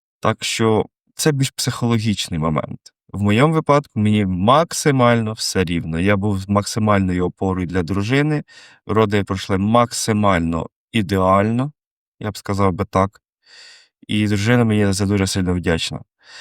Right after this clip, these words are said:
Не було, як от у фільмах, втратив свідомість і решта, решта, решта. Я був з дружиною від початку до кінця процесу. І ми разом пішли в палату. Ну, вона поїхала, я пішов. Е, така процедура.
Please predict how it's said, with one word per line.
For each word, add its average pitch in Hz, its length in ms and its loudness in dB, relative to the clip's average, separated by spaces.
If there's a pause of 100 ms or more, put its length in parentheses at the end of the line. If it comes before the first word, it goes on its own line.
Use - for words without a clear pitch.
(200)
Не 107 180 0
було, 131 240 4
як 113 200 4
от 104 140 -4
у 98 40 -2
фільмах, 123 540 2 (100)
втратив 104 520 -2
свідомість 107 760 0
і 98 240 0
решта, 101 360 0
решта, 87 360 -4
решта. - 360 -10 (720)
Я 120 220 4
був 110 280 -2
з 90 100 -8
дружиною 110 500 0
від 98 220 0
початку 95 500 -6
до 98 200 -4
кінця - 540 -4
процесу. - 540 -8 (720)
І 107 340 2
ми 104 200 4
разом 107 340 4
пішли 98 280 -4
в - 60 -6
палату. - 480 -4 (360)
Ну, 170 340 0 (120)
вона 95 280 0
поїхала, 101 560 0
я 85 160 0
пішов. - 360 -6 (1200)
Е, 78 220 0
така - 220 -2
процедура. 80 540 -6